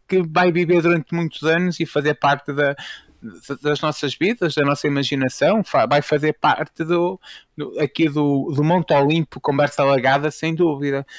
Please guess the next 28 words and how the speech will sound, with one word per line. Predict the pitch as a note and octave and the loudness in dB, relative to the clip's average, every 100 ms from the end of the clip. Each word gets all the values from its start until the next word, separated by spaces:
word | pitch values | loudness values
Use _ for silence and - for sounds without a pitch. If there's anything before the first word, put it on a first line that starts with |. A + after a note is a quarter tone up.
| - - | -10 0
Hum, | D3+ D3 D3 A#2+ _ _ - | 4 4 2 -4 _ _ -2
é, | F3 D#3+ | 2 4
é | G#3+ | 4
interessante | G#3 F#3+ - F#3 D#3 - | 2 0 2 2 0 -2
porque | D#3+ - | -4 2
ele | E3+ E3+ D#3+ | 4 4 4
aqui | D#3+ - F3+ | 0 0 0
já | D3+ D#3 | 2 2
ganha, | D#3+ D3+ D#3+ D#3 C#3+ C#3 | 0 0 0 2 0 0
ganha | C#3 E3 D#3+ | 0 0 0
pela | - D#3+ | -2 -2
primeira | E3 D#3 D3 | 0 0 2
vez | D3 C3+ B2 | 2 2 2
o, | C3+ B2+ A#2+ - - - | 0 0 -2 -6 -10 -2
o | C#3+ | 2
bigode, | C#3 A#2+ A2 A2+ _ _ - - _ _ - | 4 4 4 2 _ _ -20 -20 _ _ 2
eh, | E3+ E3 D#3 | 4 6 4
ganha | E3 A3+ A3+ | 4 4 4
o | G3+ | 2
chapéu, | - G3 - G#3 D#3+ B2 - _ F#3 | 2 0 4 4 4 2 -8 _ -2
até | - G#3+ | 2 0
por | - G#3 | 2 0
causa | - G#3 F#3+ | 4 4 4
de | F3+ | 4
limitações | F#3+ G3 G#3+ - F3 - F#3+ E3 | 4 4 4 2 0 2 2 2
gráficas, | D3 F3+ E3+ - B2+ A2 - - - - - | 2 2 2 0 -4 -4 -6 -10 -14 -18 -2
mas | A3 A3+ | 0 2
depois | A3+ - G#3+ F3 | 0 2 4 2